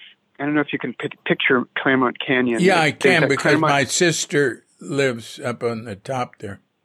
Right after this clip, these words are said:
Speaker 1: Oh, yeah, yeah. I used to play tennis with your sister.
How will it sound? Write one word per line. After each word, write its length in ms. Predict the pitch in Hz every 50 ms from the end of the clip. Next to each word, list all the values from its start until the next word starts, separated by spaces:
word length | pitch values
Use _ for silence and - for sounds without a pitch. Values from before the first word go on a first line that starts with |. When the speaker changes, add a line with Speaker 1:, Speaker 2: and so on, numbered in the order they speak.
| _ -
Speaker 1:
Oh, 80 | 165 170
yeah, 220 | 185 208 202 180
yeah. 280 | 156 175 190 175 147 139 139 - - - _ -
I 80 | 156
used 180 | 180 226 160 -
to 80 | -
play 160 | - - 226 -
tennis 420 | - - 247 254 294 262 - -
with 120 | 151 131
your 100 | 135 127 - - -
sister. 280 | - - - - -